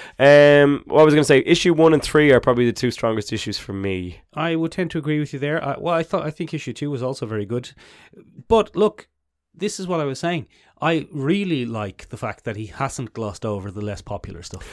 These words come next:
Speaker 1: I, I think probably what made this so popular for people is, uh, this is a true round of applause for Spider-Man.
Speaker 2: Mm-hmm.
Speaker 1: And more importantly, it's kind of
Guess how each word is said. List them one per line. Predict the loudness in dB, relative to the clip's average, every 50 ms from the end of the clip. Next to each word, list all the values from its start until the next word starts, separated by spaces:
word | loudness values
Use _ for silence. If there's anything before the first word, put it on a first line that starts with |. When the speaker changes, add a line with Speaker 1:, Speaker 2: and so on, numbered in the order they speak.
| -16 -16 -14 0 4
Speaker 1:
I, | 4 4 4
I | 4 4
think | 4 2 2 4
probably | 2 2 4 6 4
what | 4 4 4
made | 4 4 4 4
this | 2 -2 0
so | 0 0 0
popular | 2 0 0 0 0 -2 -2 -2
for | -4 -4
people | -6 -6 -4 -4 -6 -6 -2
is, | 0 0 0 0 -2 -4 -8 -10 -14 -18
uh, | -18 -18 -18
this | -4 -2 0 0 0 0
is | -2 0 0
a | -2
true | -2 -2 -4 -4 -2 0 2 2 2 0 0 0 0 -2 -4 -6 -8 _ _ _ _ _ _ _ _ _ _ _ _ _ _ _ _ _ _ _ _ _ _
round | -4 2 4 6 6 6 4
of | 2 -2
applause | -4 0 2 4 4 4 2 0
for | -4 -8
Spider-Man. | -4 -2 0 0 0 0 0 -2 -4 -6 -8 -10 -10
Speaker 2:
Mm-hmm. | -10 -4 0
Speaker 1:
And | 2 2 2 4
more | 4 6 8 8 8
importantly, | 6 4 2 2 4 6 6 6 4 2 0 0 0 0 -2 -8 _ _ _ _ _ _ _ _ -6
it's | -4 -4 -4 -4
kind | -4 0 0 2 2 2
of | 0 0 -2 -6